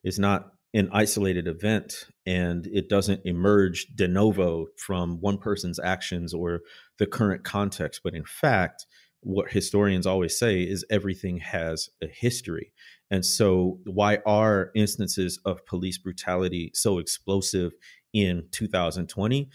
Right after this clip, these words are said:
It's because we remember back in years ago with Amadou Diallo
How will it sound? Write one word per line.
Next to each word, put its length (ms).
It's 160
because 520
we 160
remember 680
back 280
in 380
years 500
ago 380
with 320
Amadou 380
Diallo 600